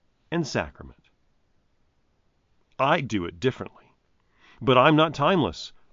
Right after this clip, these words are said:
or all-knowing, or even sinless. Maybe God's way of doing things differently than I would isn't proof that he isn't real, but evidence that there's someone big enough to be smarter than I am, someone who would save me anyway.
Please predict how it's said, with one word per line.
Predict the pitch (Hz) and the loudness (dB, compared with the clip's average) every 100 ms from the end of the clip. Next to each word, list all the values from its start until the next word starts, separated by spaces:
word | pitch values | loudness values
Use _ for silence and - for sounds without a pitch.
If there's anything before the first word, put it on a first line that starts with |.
| - | 0
or | 175 147 127 | 4 4 2
all-knowing, | - 117 104 120 139 87 98 107 - | 0 -2 0 0 0 -2 -6 -10 -12
or | - 131 - | -2 -2 0
even | 131 98 98 | -4 -4 -6
sinless. | - 147 156 71 - - - _ _ _ _ _ _ - | -2 -2 -2 -6 -14 -20 -20 _ _ _ _ _ _ -8
Maybe | 123 180 226 165 | 0 2 2 2
God's | 160 160 151 139 | 2 2 0 0
way | 147 143 | 2 2
of | 110 | 0
doing | 131 143 131 | 0 0 0
things | 139 131 98 | -2 -2 -2
differently | 135 - 127 123 127 | -4 -4 -4 -4 -2
than | 113 | 0
I | 113 131 | 0 0
would | 120 131 120 | 2 0 0
isn't | 135 185 170 113 | 0 0 0 -6
proof | - 156 196 156 - | -2 2 2 0 -6
that | 107 95 | -6 -2
he | 117 | -2
isn't | 107 92 - | -2 -4 -6
real, | 92 190 180 98 104 - _ _ _ _ _ _ _ _ 98 | -2 0 0 -2 -4 -12 _ _ _ _ _ _ _ _ -6
but | 117 117 | -4 -4
evidence | 135 151 143 139 131 | -2 -2 0 -2 -2
that | 127 110 | -6 -4
there's | 120 120 110 - - | -2 0 -2 -8 -20
someone | - - 147 143 120 | -6 -2 0 0 -2
big | 90 147 156 | -2 0 2
enough | 147 131 139 | 2 0 -4
to | 113 | -6
be | 104 | -6
smarter | 98 - 139 151 147 117 | -6 -6 0 0 0 -2
than | 95 | -4
I | 92 90 | -4 -4
am, | 85 80 76 - - | -6 -8 -10 -16 -18
someone | - 170 165 151 | -2 2 2 2
who | 135 | 2
would | 120 101 | 0 -2
save | - 147 151 143 | -4 -2 0 -2
me | 160 131 | -2 -2
anyway. | 101 78 71 65 | -2 -6 -12 -14